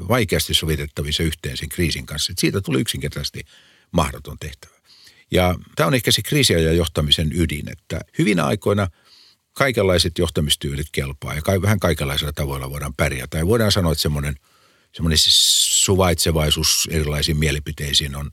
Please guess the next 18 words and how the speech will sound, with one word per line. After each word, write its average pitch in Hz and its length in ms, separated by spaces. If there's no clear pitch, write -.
tärkeä 73 520
asia. 76 320
Mut - 80
silloin 165 200
kun 113 100
mennään 98 300
kriisiin, 82 420
niin 73 120
silloin 80 280
pitää 73 320
pystyä 71 560
tekemään 69 640
selkeitä 87 920
konseptuaalisia 71 680
ratkaisuja, - 680
jotka 82 280
vaatii 82 500
kykyä 78 480